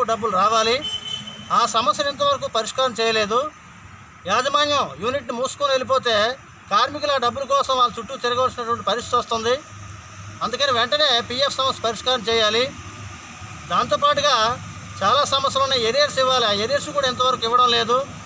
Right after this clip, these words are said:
ఈ unit మూసుకుంటే పక్కనే వాళ్ళదే మరొక unit అక్కివరంలో ఉంది, డెంకాడు మండలంలో. అక్కడ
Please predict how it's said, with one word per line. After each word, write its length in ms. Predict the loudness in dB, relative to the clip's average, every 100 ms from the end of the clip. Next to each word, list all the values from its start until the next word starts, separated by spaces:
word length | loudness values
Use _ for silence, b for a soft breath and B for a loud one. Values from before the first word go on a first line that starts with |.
| -16 -14 -14 -14 -14 -8
ఈ 20 | -4
unit 260 | 0 0 0 -2
మూసుకుంటే 380 | -2 -4 -2 0
పక్కనే 280 | 0 2 2 6
వాళ్ళదే 260 | 6 6 4 2
మరొక 200 | 0 0
unit 280 | 0 0 2 2
అక్కివరంలో 420 | 2 2 2 2 2
ఉంది, 120 | 0 0
డెంకాడు 300 | 0 0 2
మండలంలో. 440 | 2 2 2 2 2 0 -10 -10 -12 -12 -8 -4
అక్కడ 160 | -2